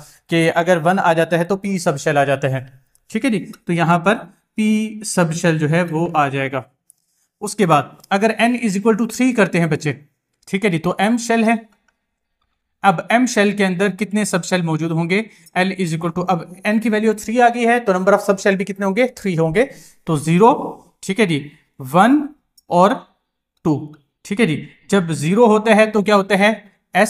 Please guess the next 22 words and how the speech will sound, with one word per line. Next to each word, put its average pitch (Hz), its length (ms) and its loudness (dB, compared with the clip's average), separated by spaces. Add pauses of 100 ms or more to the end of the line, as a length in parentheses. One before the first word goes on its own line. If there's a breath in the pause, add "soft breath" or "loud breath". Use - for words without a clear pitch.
सबशेल 214 420 -2
होता 202 240 0
है। 202 120 -2 (720)
ठीक 180 160 -6
है 190 80 0
जी, 147 180 -4
S 190 180 0 (1000)
सबशेल 196 480 -2
होगा। 190 280 2 (440)
ठीक 196 160 -6
है 196 60 0
जी, 147 140 -4 (300)
और 175 260 4
अगर 175 320 2
वन 202 200 2
हो 214 140 2
जाएगी 202 320 0
तो 202 120 0
वो 185 100 -4
क्या 190 140 0
हो 175 60 2
जाएगा, 180 320 0